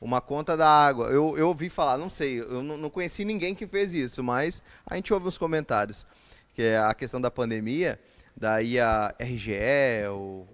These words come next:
o Corsã, não sei qual que é a companhia da Luz e Água, né? Ah, fa-, trouxe assim, ah, ah, não que perdoou a conta, mas deu uma esticadinha, não ia cortar <laughs> e coisa.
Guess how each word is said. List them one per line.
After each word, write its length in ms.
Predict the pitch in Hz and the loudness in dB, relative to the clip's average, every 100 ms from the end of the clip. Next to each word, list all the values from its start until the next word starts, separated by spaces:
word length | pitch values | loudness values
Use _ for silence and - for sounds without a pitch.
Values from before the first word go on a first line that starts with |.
| - - | -20 -20
o 140 | 92 - | -20 -16
Corsã, 280 | 113 - | -14 -10
não 120 | 277 233 | -8 -6
sei 160 | 190 | -4
qual 160 | - 160 | 0 0
que 100 | 156 | 2
é 60 | |
a 60 | 143 | 2
companhia 680 | 151 135 131 131 127 101 120 _ _ | 2 -2 -2 0 0 -2 -8 _ _
da 360 | 104 101 101 - | -6 -4 -4 -6
Luz 300 | 107 143 160 | -2 0 2
e 80 | 139 | 4
Água, 240 | 143 180 | 4 4
né? 160 | 151 175 _ _ _ - - - | 0 -4 _ _ _ -20 -20 -6
Ah, 800 | 107 107 107 107 107 104 104 - - _ _ _ _ | 0 2 2 2 2 0 -2 -8 -16 _ _ _ _
fa-, 580 | - 107 107 101 101 101 - - - - - 104 107 - | -12 -4 -2 0 -2 -6 -14 -20 -20 -20 -20 -18 -20 -10
trouxe 320 | 143 185 196 | -6 -6 -8
assim, 360 | 165 175 175 175 | -8 -8 -6 0
ah, 340 | 170 165 156 147 147 139 | 2 2 0 0 -2 -2
ah, 40 | 147 | -4
não 140 | 180 | -4
que 100 | 208 | -4
perdoou 640 | - 180 143 143 175 190 | -2 -2 0 2 6 6
a 80 | 135 | 6
conta, 500 | - 156 196 226 143 | 4 2 2 2 0
mas 600 | 123 127 151 185 - - - _ _ _ _ | 2 2 2 0 -4 -10 -16 _ _ _ _
deu 180 | 104 123 | -4 -2
uma 120 | 151 | -2
esticadinha, 840 | 156 - 156 160 147 185 240 185 | -2 -4 -2 -2 -2 -2 0 0
não 140 | 120 120 | 0 0
ia 160 | 143 | 0
cortar 480 | - 156 131 151 160 | 0 0 0 2 0
<laughs> 40 | 165 | 0
e 40 | |
coisa. 320 | 143 143 147 | -2 -4 -6